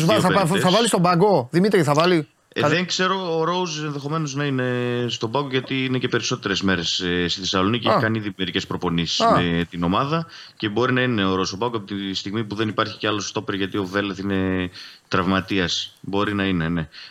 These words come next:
Speaker 2: Α.
Speaker 1: Ε, πάντως, όσον αφορά τα,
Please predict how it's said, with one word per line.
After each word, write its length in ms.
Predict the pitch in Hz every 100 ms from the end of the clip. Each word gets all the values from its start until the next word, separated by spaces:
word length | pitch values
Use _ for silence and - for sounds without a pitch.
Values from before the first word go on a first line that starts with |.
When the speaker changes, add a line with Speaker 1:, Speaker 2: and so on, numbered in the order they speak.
| -
Speaker 2:
Α. 160 | 165
Speaker 1:
Ε, 360 | 87 87 87 87 87 85 - - - _ _ - - -
πάντως, 440 | 127 131 - -
όσον 280 | 123 123 123
αφορά 260 | 117 117 120
τα, 460 | 110 104 101 101